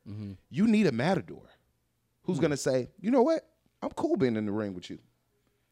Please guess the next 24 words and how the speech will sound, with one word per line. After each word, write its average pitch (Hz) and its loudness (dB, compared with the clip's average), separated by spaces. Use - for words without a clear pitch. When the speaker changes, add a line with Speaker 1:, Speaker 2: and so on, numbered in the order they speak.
Speaker 2:
Just 160 0
know 185 8
I'm 190 2
going 151 4
to - -4
motivate 127 4
you 98 -6
to 175 2
be 151 6
a 143 12
bull. 117 4
And 170 6
when 170 6
you're 156 8
being 220 2
a 147 4
bull, 127 0
I'm 170 0
gonna 165 -2
allow 135 4
you 123 -2
to - -8
do 143 0
that." 78 -6